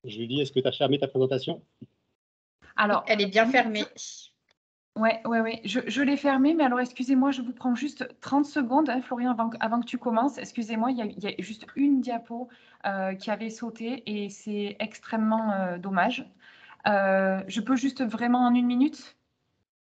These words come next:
Speaker 3: Allez-y.
Speaker 2: Ouais, merci, excusez-moi, hein, parce que, euh, voilà, je suis désolée. C'est bon, vous l'avez là ?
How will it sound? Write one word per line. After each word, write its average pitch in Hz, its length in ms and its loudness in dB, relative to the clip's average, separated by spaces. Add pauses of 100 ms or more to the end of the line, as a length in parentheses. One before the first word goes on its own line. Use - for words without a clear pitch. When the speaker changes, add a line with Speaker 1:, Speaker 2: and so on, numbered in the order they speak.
(300)
Speaker 3:
Allez-y. 202 760 -6 (600)
Speaker 2:
Ouais, 202 180 2
merci, 208 360 -2
excusez-moi, 202 540 0
hein, 202 240 0
parce 190 160 -6
que, - 120 -6
euh, 165 360 -6
voilà, 160 300 -2
je - 80 -20
suis 185 80 -16
désolée. 202 500 -6 (180)
C'est - 160 -4
bon, 254 280 4
vous 247 200 -4
l'avez 233 320 2
là ? 269 160 0